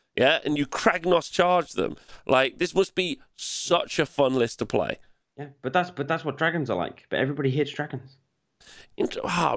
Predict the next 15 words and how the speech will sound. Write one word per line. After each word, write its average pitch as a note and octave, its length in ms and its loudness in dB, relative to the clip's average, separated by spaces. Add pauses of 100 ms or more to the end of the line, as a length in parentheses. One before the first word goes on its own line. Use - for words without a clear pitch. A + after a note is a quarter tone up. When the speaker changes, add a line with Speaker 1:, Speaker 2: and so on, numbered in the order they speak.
Speaker 1:
interesting. G#3 680 -2
Speaker 2:
Yeah. F#3 60 -6 (500)
The D3+ 80 -4
same F#3+ 180 6
thing. F3+ 100 4
Speaker 1:
Interesting. - 240 2 (720)
It's, - 280 -4
but G#3+ 140 2
they're B3 100 4
not A3+ 160 4
as D3 120 0
fast - 320 -2
as - 80 -4
dragons, - 420 -2
right? B2 240 2